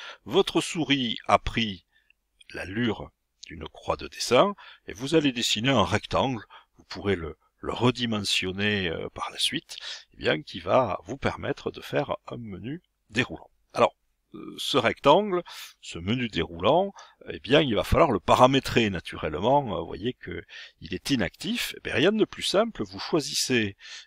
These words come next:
euh, vous sélectionnez, euh, votre contrôle de formulaire, et à l'aide d'un clic droit, euh, vous accédez à un menu contextuel, et dans ce menu contextuel, vous allez mettre en forme votre contrôle de formulaire.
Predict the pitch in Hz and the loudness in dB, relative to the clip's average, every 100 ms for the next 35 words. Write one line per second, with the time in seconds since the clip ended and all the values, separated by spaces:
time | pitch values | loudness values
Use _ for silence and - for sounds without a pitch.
0 | _ - - - - - 143 120 - 110 | _ -20 -18 -18 -4 2 4 4 2 2
1 | 107 98 80 78 - - - - - 104 | 2 2 0 -4 -8 -16 -16 -12 -6 -6
2 | 95 - 90 - - 82 80 147 190 202 | -4 -4 -4 -6 -10 -10 -4 0 2 0
3 | 170 - - - - 107 - - - - | -4 -10 -16 -16 -4 0 2 0 0 2
4 | 113 131 113 98 90 90 - 82 - - | 6 6 6 0 -2 -2 -6 -10 -6 -4
5 | 95 151 - - - _ - - - 87 | 8 8 8 0 -20 _ -8 -6 -4 -6
6 | 87 98 139 - 147 135 131 117 110 107 | -8 4 4 4 2 6 6 6 2 -4
7 | 107 - 90 - - - 85 98 160 202 | -6 -6 -6 -6 -6 -8 -4 2 2 0
8 | - - 147 160 156 135 123 - 92 90 | -8 -2 0 0 -2 -2 -4 -4 -6 -6
9 | 87 - - - 127 143 - - _ 98 | -10 -12 -10 -6 -6 -8 -16 -20 _ -10
10 | 90 85 131 143 107 349 - - 95 - | -6 0 0 0 6 6 6 0 0 0
11 | 80 104 135 131 95 95 - - - 76 | 2 2 0 -4 -6 -6 -6 -6 -8 -10
12 | 78 139 135 101 - 98 73 - - - | -6 -4 -2 -4 -8 -12 -12 -16 -18 -20